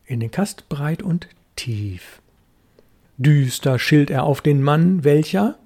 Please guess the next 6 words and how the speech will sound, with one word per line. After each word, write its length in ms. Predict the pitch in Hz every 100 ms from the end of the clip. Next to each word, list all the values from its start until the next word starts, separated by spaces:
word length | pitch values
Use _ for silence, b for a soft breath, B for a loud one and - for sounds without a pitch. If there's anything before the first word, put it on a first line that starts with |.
| _ B B B
wie 120 | 139
man 240 | 139 135 135
weiß, 360 | 143 165 -
nichts 760 | 180 160 165 185 151 - - -
dafür 300 | 104 - -
kann. 440 | - 113 98 92